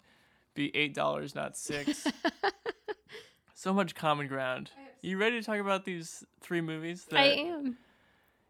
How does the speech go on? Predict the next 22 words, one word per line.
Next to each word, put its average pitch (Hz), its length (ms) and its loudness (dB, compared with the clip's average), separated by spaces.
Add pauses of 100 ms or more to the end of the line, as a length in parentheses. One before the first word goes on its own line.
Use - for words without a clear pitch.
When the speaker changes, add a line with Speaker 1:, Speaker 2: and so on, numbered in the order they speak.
(120)
Speaker 1:
You 160 140 -6
watched 147 280 0
all 151 220 4
of 147 60 -2
them 139 140 -6
with 131 240 -10
me. - 140 -10
Speaker 2:
I 262 100 4
did. 269 340 4
I 262 80 0
stayed 254 260 2
awake 269 280 4
for - 120 -2
all - 140 -2
three. 339 460 -6 (380)
Speaker 1:
Yes. - 600 -6 (120)
You 139 80 -8
did 143 120 -4
a 139 80 2
lot 139 200 8
of 147 80 -2
knitting, 143 460 -2